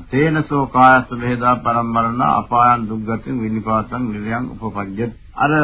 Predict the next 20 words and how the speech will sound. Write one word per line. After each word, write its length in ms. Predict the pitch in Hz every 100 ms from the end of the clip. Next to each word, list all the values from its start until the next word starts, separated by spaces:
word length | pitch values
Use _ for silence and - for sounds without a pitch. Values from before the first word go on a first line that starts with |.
| 135
මුළු 260 | - 127 165
ජීවිත 420 | 147 147 175 175 170
කාලය 440 | 156 151 151 143 123
තුලම 360 | 131 139 147 156
සතුන් 360 | 143 135 113 139
මැරීම 460 | 139 135 143 139
ආදියෙන් 460 | 139 139 131 139 135
කාලය 380 | 123 123 127 131
ගත 200 | 127 120
කළ 240 | 120 123 127
පුජ්‍යලයා. 600 | 127 113 101 98 87 82 - - - -
මරණින් 460 | 113 135 147 147
මත්තේ 440 | 143 139 123 - 131
නිරේ 300 | 123 123 127
උපම් 300 | 120 127 123
බව 180 | 117 127 143
දිවස් 280 | 117 120 117
ඇති 220 | 113 -
පුජ්‍යලයා 460 | 107 101 113 147 131
දුටුවා. 420 | 104 - 78